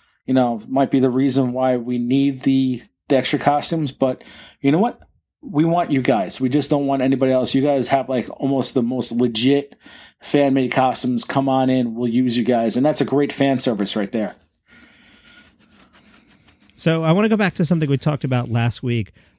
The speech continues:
Speaker 2: I cannot still figure out if Carl Weathers speaks like this is a bad actor or it's a choice, because at some scenes he dropped down into a normal voice and started talking like a normal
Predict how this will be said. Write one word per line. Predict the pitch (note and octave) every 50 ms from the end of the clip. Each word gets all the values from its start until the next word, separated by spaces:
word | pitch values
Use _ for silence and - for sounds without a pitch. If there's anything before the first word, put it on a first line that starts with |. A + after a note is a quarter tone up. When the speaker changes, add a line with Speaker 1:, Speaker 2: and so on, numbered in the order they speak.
| _
Speaker 2:
I | B2+ C#3+ D3+
cannot | - - A#3+ C#4+ D4 B3+ G3+ - -
still | - - - A3+ A#3+ A3 E3+ C#3+ B2 A2+ G2+ G2 F#2+ F#2+ F#2+ F#2
figure | - - A#3+ A#3+ F3+ F3+ E3+
out | D3+ A#2+ G#2+ G#2 -
if | A#2+ G#2 -
Carl | - - A3 B3+ B3+ E3+
Weathers | D#3 F3+ F#3 F#3 F#3 F#3 F#3 F3 D3
speaks | - - - - - - C4 G#3+ - - A3
like | A3+ A3+ F#3+ -
this | G3 G#3 A3+ G#3+ - - - - - -
is | - C3 C3+ B2+
a | B2+ A2
bad | - - G#3 A3 A3 F#3+
actor | F3 F3+ F#3+ - - F#3+ F#3+ F#3 F#3 F3 - _ _ _ _ _ _ _
or | - C3+ C#3+
it's | - -
a | B2
choice, | - - - - - G#3 D3 G#2 F#2 - -
because | - C#3 - - D3 A#2 - -
at | - C#3 C3 -
some | - - - C4+ B3+ G#3 F3
scenes | - - - C4 B3 F3+ B2+ G2+ E2+ - - - -
he | - D3+ D3
dropped | B2+ - F#3+ F#3+ E3+ - -
down | E3 D#3+ D#3
into | D3 C#3 - - C#3
a | C3
normal | B2+ A#2+ A#2+ A2+ G#2
voice | A2+ C3 A#2 G#2 -
and | - G2
started | - A2+ G#2 F#2+ F#2+
talking | - A2 G2 A2
like | G2+ F#2+ G#2+
a |
normal | G#2+ G2 F#2+ F#2+ F#2+